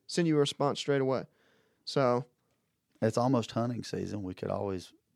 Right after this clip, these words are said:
Speaker 2: put some hunting videos out.
Speaker 1: It is hunting season.
Speaker 2: <laughs>
Speaker 1: So
Speaker 2: I don't know.
Speaker 1: I, there may be a
Speaker 2: <laughs>
Speaker 1: delay in my response to you, depending
Speaker 2: No.
Speaker 1: on when you email me. <laughs>
Speaker 2: I don't know.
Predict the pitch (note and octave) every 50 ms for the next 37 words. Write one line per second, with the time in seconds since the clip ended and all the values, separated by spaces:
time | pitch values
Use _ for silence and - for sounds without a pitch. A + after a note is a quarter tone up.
0 | _ _ _ A2+ G2+ - - F#2+ F2+ - - _ _ _ _ _ _ _ _ _
1 | _ _ _ - - A#2 - - - E2 F#2 F2+ E2+ F2 E2 D#2+ E2 E2 E2+ F#2+
2 | - _ _ _ - - A2+ A2 A2+ A2+ G#2 - - - - G#3+ G#3+ - - -
3 | - - - C#2+ - C#3+ - - - B2+ B2+ B2+ B2+ B2 B2 A#2+ A2+ _ _ _
4 | _ - - - - - _ - - B2+ B2 B2 A#2+ A2+ G#2+ G#2+ G#2+ G#2 C3+ D#3
5 | D#3 D#3 F3 E3+ F3+ G3 G3+ F#3+ G3 G3 G3 F3+ G3 F#3+ F#3+ F3 E3 F3+ E3+ E3
6 | E3 E3 E3+ E3+ E3 D#3 D3+ C#3+ C#3+ C#3 C#3 C#3+ - - C#3+ C#3+ C#3 C#3 - -
7 | - C#3+ B2 A2 A2+ A2 G#2+ B2 C3+ C3+ B2+ - - B2+ C3 B2+ B2+ B2+ B2+ B2+
8 | C3 C3 C3 B2+ B2+ B2+ C3+ C#3 C3 A#2+ A#2+ A#2 A2+ A2+ A2+ B2 E3+ - G#3+ -
9 | - - - A#2 A#2 A#2 A2+ A2 G#2+ G#2+ G2+ G2 F2+ F2+